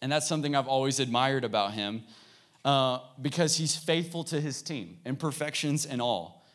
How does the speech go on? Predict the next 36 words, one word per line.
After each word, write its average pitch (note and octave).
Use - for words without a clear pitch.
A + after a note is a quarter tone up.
And C3
that's D#3+
a G3+
really E3
rare B2
quality G#2+
to D#3+
find A#2+
in C3
this C#3
world. B2+
Like, D#3
and D3+
I've E3
asked E3
him C3+
this A#2
before. A2
There's B2+
been D3
times D3+
where C#3+
I've B2+
been C3+
like, B2
"Hey, D#3
Pastor D3
Josh, B2
like, G#2+
why B2
the C3+
Cowboys? -
Like, D#3
they G#2+
kinda -
suck." -